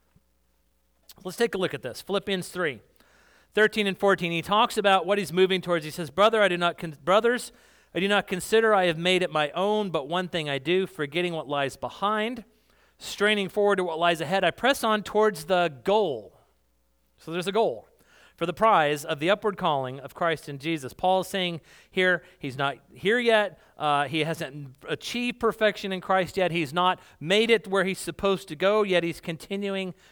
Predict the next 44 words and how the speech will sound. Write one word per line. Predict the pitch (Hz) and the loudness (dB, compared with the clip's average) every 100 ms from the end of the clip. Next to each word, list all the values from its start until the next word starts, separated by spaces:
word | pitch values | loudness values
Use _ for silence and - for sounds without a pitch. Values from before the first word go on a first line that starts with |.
| _ - | _ -12
to | |
do | 165 180 | -6 -2
one | 175 165 | -2 -2
thing, | 196 170 131 - - | -2 -2 -4 -14 -10
and | 147 | -4
that | 156 156 | -2 -4
is | - | -6
to | 135 | -8
press | - 180 - | -2 -2 0
on | 185 170 | -2 -2
and | 139 123 | -4 -10
to | |
push | 127 - 180 185 | -8 -6 -6 -4
on | 175 143 117 _ _ | -6 -6 -10 _ _
and | 143 147 | -12 -10
to | - | -8
move, | 156 165 202 220 226 208 - | -6 2 4 4 2 -4 -8
to | 165 | -12
pursue | - 180 - - 220 233 226 160 | -8 -8 -8 -6 -2 -2 -2 -6
something | - 143 127 113 101 92 _ _ _ | -6 -8 -10 -14 -14 -18 _ _ _
towards | - 156 139 - | -6 -4 -4 -6
Christ. | 160 123 104 - - _ _ _ _ _ _ _ _ _ _ _ - _ _ _ _ | -6 -6 -6 -18 -20 _ _ _ _ _ _ _ _ _ _ _ -20 _ _ _ _
Now, | 147 | -10
for | - | -6
those | 165 190 | -2 -2
of | 175 | -2
you | 180 | -4
who | 160 | -2
came | 170 165 | -4 -4
to | |
faith | - 165 | 0 0
in | 151 | -2
Christ | - 156 156 - | -4 -2 -2 -6
in | 143 | -8
your | 123 | -6
youth, | 131 190 214 165 | -4 -2 -2 -4
you | |
may | 143 143 | -2 0
have | 135 | 0
experienced | 131 - 180 180 170 | -4 -2 0 0 -2
this. | 185 175 156 | -2 -2 -4
You | |
came | 139 160 | -6 -6
to | 151 | -4